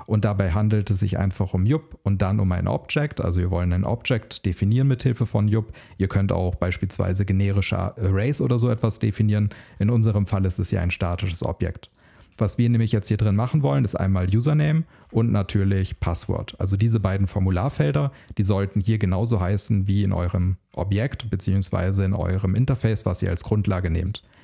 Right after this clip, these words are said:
Hier drin sage ich jetzt zum Beispiel, handelt es sich um ein jup Punkt string, also um ein String. In dem Moment, wenn ich das abspeichere, beschreibt unser Schema jetzt, dass diese beiden Werte schon mal vom Typ String sind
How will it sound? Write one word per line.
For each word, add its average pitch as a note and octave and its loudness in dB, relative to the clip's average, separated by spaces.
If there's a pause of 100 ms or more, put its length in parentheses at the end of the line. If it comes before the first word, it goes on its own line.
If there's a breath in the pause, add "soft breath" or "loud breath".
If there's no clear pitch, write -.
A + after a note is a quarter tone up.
(120)
Hier D3+ 0
drin C3 2
sage G#2 0
ich G#2+ -2
jetzt - -2
zum G2 2
Beispiel, G2+ 0 (280 loud breath)
handelt C#3+ 2
es B2+ 0
sich A2+ 0
um G2+ 2
ein F2+ 0
jup C3+ 0
Punkt G2+ 0
string, F#2+ -2
also F#2 0
um F#2+ 0
ein E2+ 0
String. C#3+ 0
In - -2
dem F#2+ 0
Moment, F#2+ 0
wenn F#2 0
ich F2+ -2
das F#2 -4
abspeichere, A2+ -2 (240 loud breath)
beschreibt B2 -2
unser G#2 0
Schema G#2+ 0
jetzt, G#2+ -2
dass G2 -2
diese C#3 0
beiden G2 0
Werte G2+ 0
schon G#2 -2
mal F2+ 0
vom F#2+ -2
Typ F#2+ -4
String C3 -2
sind C3 0